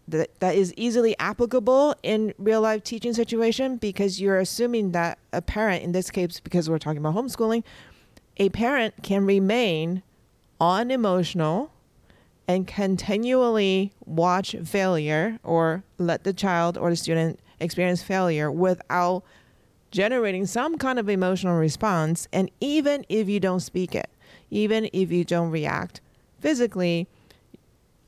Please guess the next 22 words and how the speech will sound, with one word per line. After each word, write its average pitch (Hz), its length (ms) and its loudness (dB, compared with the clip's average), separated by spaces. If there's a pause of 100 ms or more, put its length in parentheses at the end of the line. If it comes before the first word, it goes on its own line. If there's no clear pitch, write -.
(120)
all 294 300 6
children 190 560 2
are 175 180 2
very 165 300 2
sensitive 185 960 0
to 175 340 2
the 170 120 0
feelings 151 380 -2
of 143 100 -6
their - 140 -6
parents. 240 380 -2
They 175 180 2
are 170 100 2
going 165 220 0
to 170 140 -2
get 170 400 -2 (380)
that 165 180 -2
feedback 156 400 -2
regardless. 151 800 -4 (380)
And 180 180 0
so, 185 180 2
yes, 180 640 -2